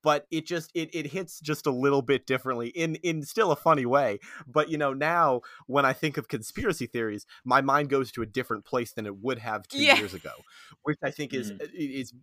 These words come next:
Speaker 1: it just blows my mind. Um,
Speaker 2: Hmm.
Speaker 1: and, uh, yeah, and, and, uh,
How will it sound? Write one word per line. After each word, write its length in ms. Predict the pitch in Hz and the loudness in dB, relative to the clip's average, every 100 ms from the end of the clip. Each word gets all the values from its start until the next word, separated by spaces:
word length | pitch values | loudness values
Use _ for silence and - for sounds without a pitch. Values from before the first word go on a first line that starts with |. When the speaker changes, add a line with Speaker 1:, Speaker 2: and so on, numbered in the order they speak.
| 135 - | -18 -12
Speaker 1:
it 100 | 143 | -8
just 260 | 127 - - | -8 -10 -8
blows 460 | 131 131 135 131 | -2 0 0 -2
my 200 | 123 117 | -2 -2
mind. 440 | 107 104 101 87 82 _ - - - - | 0 0 0 -4 -12 _ -20 -20 -20 -10
Um, 440 | 107 101 95 170 165 | -6 -4 -6 -8 -14
Speaker 2:
Hmm. 60 | 165 _ _ _ - - | -20 _ _ _ -20 -10
Speaker 1:
and, 260 | 139 135 131 | -6 -4 -4
uh, 120 | 127 | -4
yeah, 160 | 160 175 | 0 0
and, 160 | 147 139 | 0 -2
and, 320 | 143 135 135 - | -4 -6 -8 -4
uh, 160 | 120 | -4